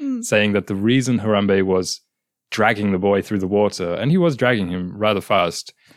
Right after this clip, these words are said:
Speaker 2: was because he was alarmed at all the noise and apparently rocks being thrown by the the onlookers who were horrified at it.
Speaker 1: Mm-hmm.
Speaker 2: So in the video, you can hear, like, the mum saying stuff and everyone shouting, like, "Oh, g-,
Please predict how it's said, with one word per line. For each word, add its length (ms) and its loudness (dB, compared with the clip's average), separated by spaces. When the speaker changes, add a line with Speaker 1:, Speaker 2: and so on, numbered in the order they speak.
Speaker 2:
was 160 2
because 460 0
he 80 0
was 360 0
alarmed 800 2
at 260 -4
all 220 0
the 100 -6
noise 720 0
and 120 -2
apparently 380 -2
rocks 380 -2
being 260 -6
thrown 640 -2
by 380 0
the 420 -4
the 80 0
onlookers 500 0
who 100 -6
were 60 -4
horrified 460 0
at 120 -8
it. 140 -14
Speaker 1:
Mm-hmm. 360 -4
Speaker 2:
So 160 -2
in 80 2
the 60 2
video, 260 2
you 80 2
can 140 -8
hear, 240 0
like, 140 -2
the 80 -4
mum 400 -2
saying 360 -2
stuff 380 0
and 80 -8
everyone 280 -4
shouting, 800 -2
like, 300 -14
"Oh, 300 -2
g-, 60 -16